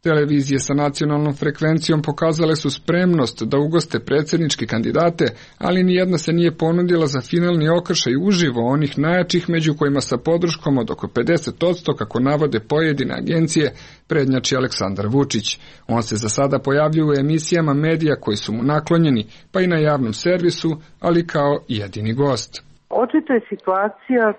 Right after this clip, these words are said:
Speaker 2: koju želi da napravi, a to je da stvori utisak u javnosti da njemu nijedan drugi kandidat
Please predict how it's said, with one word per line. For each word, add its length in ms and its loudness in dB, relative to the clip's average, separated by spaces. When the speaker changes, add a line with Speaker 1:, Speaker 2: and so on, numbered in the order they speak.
Speaker 2:
koju 920 2
želi 320 2
da 120 0
napravi, 600 0
a 100 2
to 120 2
je 60 4
da 200 0
stvori 240 0
utisak 500 -6
u 40 -2
javnosti 680 -2
da 180 0
njemu 180 0
nijedan 480 -2
drugi 260 0
kandidat 440 0